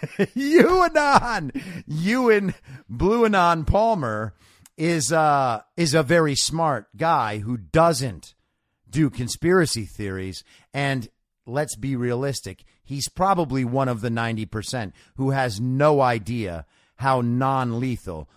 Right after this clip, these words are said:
the coronavirus is. Now,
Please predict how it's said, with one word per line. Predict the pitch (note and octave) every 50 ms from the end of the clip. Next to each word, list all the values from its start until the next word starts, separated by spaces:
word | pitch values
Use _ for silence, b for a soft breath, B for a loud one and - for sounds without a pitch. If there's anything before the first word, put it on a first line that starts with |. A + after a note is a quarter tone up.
| b _
the | - A2
coronavirus | - B2+ B2 B2+ B2 B2 A#2+ G#2 F2+ G2+ F#2+ F2+ F2 F2 - - F#2+ D#2+ A#1+ -
is. | - - - - _ _ _ _ _ _ _ _ _ _ _ _ _ _ _ G#2
Now, | B2+ C#3+ D3 B2 E2+ B1+